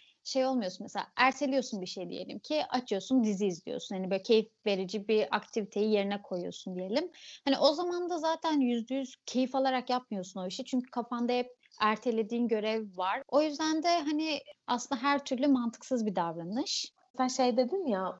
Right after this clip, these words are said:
Speaker 2: işi yapmadığımızda da mutlu olmuyoruz. Hani sonuçta bir, bir vicdan, bir suçluluk duygusu oluyor.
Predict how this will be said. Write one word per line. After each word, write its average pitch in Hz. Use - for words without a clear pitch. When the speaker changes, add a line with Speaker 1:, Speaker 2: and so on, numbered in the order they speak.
Speaker 2:
işi -
yapmadığımızda 226
da 226
mutlu 214
olmuyoruz. 185
Hani 180
sonuçta 180
bir, 190
bir 196
vicdan, 208
bir 214
suçluluk -
duygusu 208
oluyor. 214